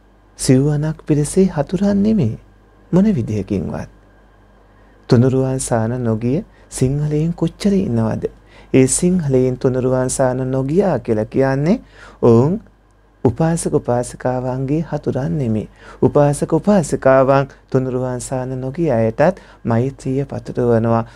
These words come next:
කුසල්සිත ඇතිවම කටයුතු කරනවා. අටමහා කුසල්සිත ඇතිව කටයුතු කරනවා.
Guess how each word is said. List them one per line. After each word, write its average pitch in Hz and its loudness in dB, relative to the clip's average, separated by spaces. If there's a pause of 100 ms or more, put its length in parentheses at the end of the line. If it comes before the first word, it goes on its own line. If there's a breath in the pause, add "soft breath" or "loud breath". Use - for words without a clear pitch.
කුසල්සිත 196 0
ඇතිවම 170 -2
කටයුතු 143 -4
කරනවා. 117 2 (200 loud breath)
අටමහා 135 -4
කුසල්සිත 185 -6
ඇතිව - -6
කටයුතු 113 -6
කරනවා. 117 0